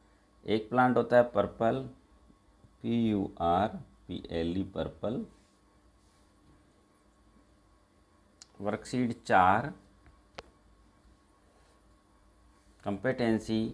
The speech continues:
the learner can write small letter and alphabet using the strokes correctly।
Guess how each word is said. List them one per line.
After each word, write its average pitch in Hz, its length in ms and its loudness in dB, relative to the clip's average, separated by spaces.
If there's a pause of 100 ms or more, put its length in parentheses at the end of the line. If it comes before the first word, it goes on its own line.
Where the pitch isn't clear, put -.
(120)
the 117 140 0
learner 107 400 4
can 104 300 0
write 101 420 4
small 95 420 0
letter 98 380 2
and 101 260 -2
alphabet 98 600 -2 (220)
using 95 420 -2
the 104 100 -2 (500)
strokes 104 600 -2
correctly। 82 460 -4